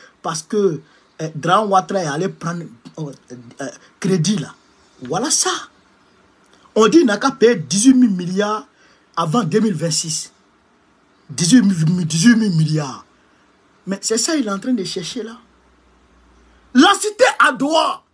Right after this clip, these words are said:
de Lokodro. La cité Adoua. Mais c'est quelle cité ça ? C'est une cité des Marocains. La terre appartient à qui ?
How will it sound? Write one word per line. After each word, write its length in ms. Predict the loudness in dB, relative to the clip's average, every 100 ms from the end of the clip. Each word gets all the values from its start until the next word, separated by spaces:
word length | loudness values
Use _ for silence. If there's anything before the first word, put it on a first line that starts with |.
| _ _ _
de 120 | -6
Lokodro. 720 | -4 -4 -2 0 0 0 -2 -10 _ _ _ _ _ _ _
La 120 | -10 -10
cité 280 | -10 -10 -10
Adoua. 580 | -12 -12 -8 -6 -6 -8 _ _ _ _ _ _ _ _ _ -16
Mais 100 | -14
c'est 160 | -12
quelle 200 | -6 -6
cité 340 | -6 -10 -10 -12
ça ? 120 | -14 _ _ _ _ _ _ _ _ _ _ _
C'est 280 | -2 0 0
une 60 | -2
cité 260 | -4 -4
des 140 | -2 0
Marocains. 460 | -2 -4 -4 -6 -8 _ _ _ _ _
La 160 | 2 2 2
terre 300 | 2 4 2
appartient 300 | 2 -2 -2
à 80 | -4
qui ? 220 | -6 -18